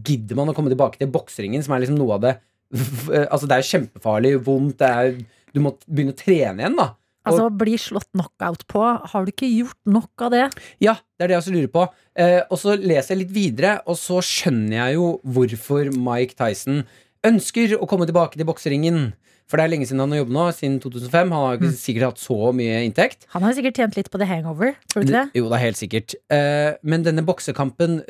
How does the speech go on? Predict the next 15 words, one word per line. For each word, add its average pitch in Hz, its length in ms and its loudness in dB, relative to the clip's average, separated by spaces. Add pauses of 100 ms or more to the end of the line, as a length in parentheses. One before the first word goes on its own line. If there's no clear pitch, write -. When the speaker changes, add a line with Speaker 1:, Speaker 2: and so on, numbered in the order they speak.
Speaker 1:
mot 139 440 0
Roy 147 320 0
Jones 147 600 0 (100)
Speaker 2:
Ja. 180 140 -2
Speaker 1:
genererte 156 720 0 (180)
tol-, 139 320 0 (140)
<laughs> 123 360 -8
genererte 147 460 2
åtti 185 400 0
millioner 165 800 2
dollar 139 400 0
i 135 160 -4
inntekt. - 560 -4 (880)
Speaker 2:
Shit, - 460 -4
for 185 260 -2